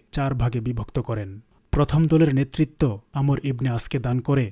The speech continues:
তাকে সিরিয়ার দক্ষিণে প্যালেস্টাইনের দিকে প্রেরণ করেন।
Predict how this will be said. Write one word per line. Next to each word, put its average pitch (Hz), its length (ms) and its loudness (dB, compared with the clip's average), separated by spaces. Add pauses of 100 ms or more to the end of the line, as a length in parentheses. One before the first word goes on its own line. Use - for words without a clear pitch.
(160)
তাকে 120 220 -4
সিরিয়ার 123 440 -2
দক্ষিণে 120 560 -4
প্যালেস্টাইনের 127 580 -2
দিকে 123 200 -4
প্রেরণ 120 340 -2
করেন। 107 380 -6